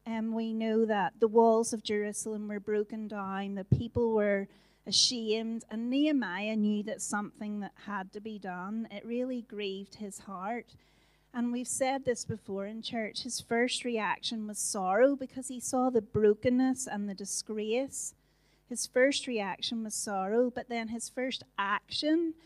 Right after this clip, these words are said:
was to turn to God in mourning and fasting and praying and seeking God's face. And that just made me think, sometimes taking your place can be noticing that something is wrong and being prompted to do something about it.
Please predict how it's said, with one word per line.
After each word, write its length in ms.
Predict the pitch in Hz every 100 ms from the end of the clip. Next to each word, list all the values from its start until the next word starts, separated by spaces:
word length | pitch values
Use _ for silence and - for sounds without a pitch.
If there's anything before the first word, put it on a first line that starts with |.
| _ -
was 200 | 240 -
to 160 | 240
turn 460 | 233 226 233 226 240
to 80 | 233
God 500 | 226 185 185 214 226 214
in 200 | 208 220
mourning 540 | 226 220 220 226 226
and 160 | 208 214
fasting 640 | - 185 180 - 220 202
and 200 | 202 202
praying 480 | - 185 180 196 202
and 160 | 202 202
seeking 480 | - 190 185 202 196
God's 400 | 190 190 190 -
face. 600 | 180 175 208 214 - - _ _ _ _
And 140 | 277
that 180 | 330 330
just 240 | 330 302 269
made 260 | 254 233
me 200 | 226 220
think, 480 | - 220 226 226 - - _
sometimes 840 | - 330 370 403 - 330 294 294 -
taking 420 | 262 226 226 240
your 180 | 226 220
place 680 | - 214 196 208 - - - _ -
can 160 | 254
be 160 | 247 247
noticing 640 | 240 247 254 269 - 247 233
that 140 | -
something 560 | - 202 202 - 220 214
is 160 | 202
wrong 560 | 196 190 180 185 220 220 - _
and 140 | 226 226
being 260 | 233 220
prompted 500 | - 240 233 - 233
to 100 | 220
do 260 | 208 196 180
something 500 | - 220 - 220 214
about 380 | 208 185 185 185
it. 340 | 254 240 -